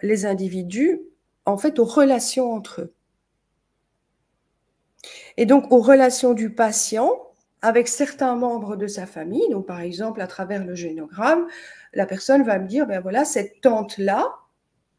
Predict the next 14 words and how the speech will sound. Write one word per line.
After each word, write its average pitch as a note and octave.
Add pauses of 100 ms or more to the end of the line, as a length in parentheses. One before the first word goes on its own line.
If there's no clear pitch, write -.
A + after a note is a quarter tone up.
(240)
je F#3+
me G#3
suis G#3+
jamais C4+
entendue A#3
avec E3+
elle. - (580)
Cette C4
grand-mère-là, A3 (560)
c'est -
ma A#3+
grand-mère A#3
de C4
cœur. -